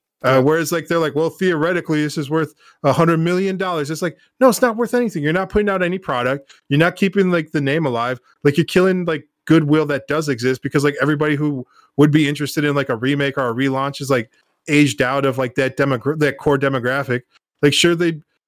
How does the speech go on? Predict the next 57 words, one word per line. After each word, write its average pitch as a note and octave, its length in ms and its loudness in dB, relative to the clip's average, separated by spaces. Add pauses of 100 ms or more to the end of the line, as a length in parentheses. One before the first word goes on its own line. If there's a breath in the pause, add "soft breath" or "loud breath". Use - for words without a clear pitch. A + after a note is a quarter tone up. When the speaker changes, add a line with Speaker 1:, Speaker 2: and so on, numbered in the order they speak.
Speaker 1:
some D3+ 240 4
of D#3+ 100 2
'em D3+ 140 0
are C3 60 -4
gonna C#3 180 -4
come B2 220 -6
back, C3 360 -4
but, C3 100 2
like, B2+ 240 0 (400)
like, C#3 220 0
you're C#3 120 4
not C#3+ 160 0
gonna C#3+ 120 0
reach C3+ 220 -2
a C#3 40 -4
new C3 140 -2
audience A#2 400 -2
doing A#2 240 -4
that. C3 220 2
Like, B2+ 240 -4 (480)
uh, C3 320 2
so D#3 360 0 (300)
it's, E3 320 2 (160)
it's F3 160 0
weird. D3+ 540 2
It's F#3+ 200 -4
weird E3 160 4
to D#3 80 -4
me C3+ 120 0
that B2+ 140 -2
they'd C#3+ 120 0
be C#3 60 0
like, B2+ 140 -2
"Well, F#3+ 100 0
it's F#3 100 -6
worth F#3+ 160 -2
this F3 220 -2
much." D#3 300 -2
And, C3 340 -2
you D#3 100 2
know, C3+ 240 0
I D3 80 -2
guess D3+ 220 -2
it C3+ 80 0
is C#3+ 220 0
Speaker 2:
Yeah. B2 40 -8
Speaker 1:
if B2 80 -8
somebody's C3 260 -4
willing B2+ 160 0
to - 80 -8
pay C3+ 200 2
for C#3 280 -6
Speaker 2:
I C#3+ 100 -10
Speaker 1:
it. - 60 -20 (340)
Speaker 2:
I E3 100 0
feel D#3+ 640 -4
that, C3 600 -4